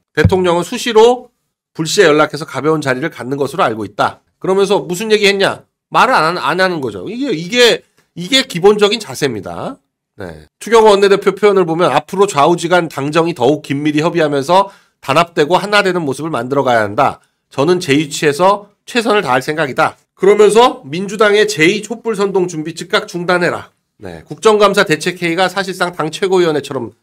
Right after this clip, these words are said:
됐습니다. 최고위원회에서 무슨 얘기하는지가 안 나오는데 이 국정감사 대책회의, 원내대표가 주도하는 회의가 사실상 당의 최고회의처럼 됐다.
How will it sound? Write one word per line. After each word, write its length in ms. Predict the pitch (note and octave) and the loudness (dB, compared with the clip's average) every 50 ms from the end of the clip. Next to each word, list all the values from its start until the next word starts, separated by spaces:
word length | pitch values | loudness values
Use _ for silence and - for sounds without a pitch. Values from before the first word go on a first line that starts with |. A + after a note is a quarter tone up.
| _ _ | _ _
됐습니다. 680 | B2+ A2+ - A#2+ A#2 G2+ F2+ E2+ E2 A2 D3+ B3+ - _ _ | -14 -12 -10 -8 -8 -8 -8 -8 -8 -8 -10 -10 -12 _ _
최고위원회에서 640 | - - A#3 G#3+ A3+ A3 G#3+ G#3 G#3 G3 F#3+ E3+ G3+ G3 | -4 -2 2 4 6 6 8 6 6 6 4 2 0 -2
무슨 260 | D#3 C#3 D#3+ F3+ F3+ | -2 -2 -2 0 2
얘기하는지가 440 | F3 F3 F3 E3+ E3 D#3 E3 E3 D#3 | 2 4 2 2 2 0 0 0 0
안 120 | C3+ C3+ | 0 0
나오는데 520 | C#3 C3+ C3+ C3+ C#3+ D3 - D#3+ C3 - - _ _ _ _ _ _ _ _ _ | 0 0 0 0 -2 -2 -4 -4 -4 -6 -10 _ _ _ _ _ _ _ _ _
이 180 | - C3 B2+ B2 | -8 -8 -8 -8
국정감사 640 | - D#3+ - G3 F#3+ F3+ F3+ F3 E3 D#3 E3+ D3+ | -10 -4 0 0 2 2 2 0 0 0 -2 -2
대책회의, 640 | - C#3+ C3 - E3+ - - - D3+ A#2+ E2 - - _ _ | -2 -4 -4 -4 -6 -6 -2 -2 -2 -2 -4 -6 -14 _ _
원내대표가 680 | C3+ D3+ F#3+ G3+ A3 G#3+ G#3 G#3 G3 G3+ G3+ F#3 F#3+ F3 | 0 0 2 4 4 6 6 4 2 2 2 0 0 0
주도하는 500 | - E3+ D#3 F3+ F3 E3+ E3+ E3+ E3 D#3 | 0 -2 0 2 2 4 2 0 -2 -2
회의가 460 | F#3 F3+ E3 D#3+ F#3+ G3+ A3+ A3 - _ _ _ _ | -2 -2 0 0 2 2 0 0 -4 _ _ _ _
사실상 600 | _ - - G#3+ F#3+ G#3 G3+ F#3+ - G#3 G3 G3 | _ -6 -4 -4 -4 -4 -6 -4 -2 -2 -4 -4
당의 500 | G3 - A#2+ B2+ D#3 F3 F#3 F#3+ F#3+ F#3+ _ _ _ _ _ _ _ _ _ | -6 -10 -8 -4 -2 -2 -2 -2 -4 -10 _ _ _ _ _ _ _ _ _
최고회의처럼 880 | - - - G#3 G3 F#3+ F3 D3+ F3 F3+ F3+ - - D3+ C3 A2+ - - _ _ _ _ _ | -10 -6 -4 -2 0 0 0 0 -2 -4 -4 -6 -6 -6 -6 -6 -8 -14 _ _ _ _ _
됐다. 380 | C#3 C3+ C3+ C#3 A2 G2+ - | -10 -8 -6 -8 -8 -8 -6